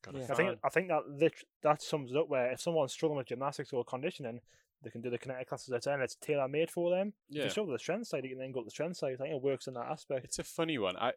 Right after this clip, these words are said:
Speaker 1: I did have a conversation with someone, and it was, was really interesting. They were s-, they were struggling. Um, they were coming in, like, twice a week, maybe once a week some days. And I was like, "Oh, haven't seen you in a while." And he's like, "Oh, yeah, I've, I've, um,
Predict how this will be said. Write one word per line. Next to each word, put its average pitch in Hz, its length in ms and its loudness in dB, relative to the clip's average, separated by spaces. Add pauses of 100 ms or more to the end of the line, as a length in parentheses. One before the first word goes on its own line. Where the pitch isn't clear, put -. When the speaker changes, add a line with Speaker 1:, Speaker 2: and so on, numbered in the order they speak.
Speaker 1:
I 123 100 4
did 143 220 2
have 143 160 6
a 117 120 4
conversation 113 680 -4
with 92 80 -8
someone, 90 320 -6
and 90 100 -6
it 87 100 -12
was, - 140 -12 (180)
was 98 120 -20
really 110 320 -4
interesting. 101 460 -8
They 92 60 -8
were 92 200 -2 (200)
s-, - 180 -2 (120)
they 107 120 -6
were 95 180 -4 (180)
struggling. 95 680 -6 (140)
Um, 92 240 -14
they 98 80 -8
were 92 120 -6
coming 107 260 -10
in, 101 120 -6
like, 85 320 -8 (280)
twice 101 420 -4
a 101 60 -12
week, 98 260 -10
maybe 107 380 -2
once 104 320 -6
a 98 40 -10
week 90 200 -12
some 95 160 -10
days. 92 300 -6
And 95 100 -16
I - 20 -14
was 92 120 -14
like, 90 160 -14
"Oh, 92 160 -12 (400)
haven't 110 180 -10
seen 113 240 -6
you 107 80 -6
in 104 40 -8
a - 20 -6
while." 95 100 -4
And 95 80 -10
he's 90 120 -14
like, 90 120 -20
"Oh, 95 140 -8
yeah, 95 260 -2
I've, - 140 -12 (1080)
I've, 98 200 -4
um, 90 400 -6